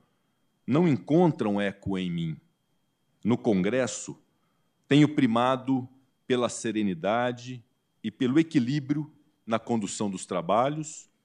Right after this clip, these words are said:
e na condução dessa relação com os demais poderes.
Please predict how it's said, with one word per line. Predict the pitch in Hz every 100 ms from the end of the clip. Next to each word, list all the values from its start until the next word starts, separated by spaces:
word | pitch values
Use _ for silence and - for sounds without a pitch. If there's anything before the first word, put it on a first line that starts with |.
| _ _
e | 131
na | 135
condução | 131 127 117 - 110 110 120 _ _ _ _ -
dessa | 113 113 110
relação | 107 95 - 101 98
com | 101
os | 98
demais | 92 90 92
poderes. | - 95 80 78 71 - -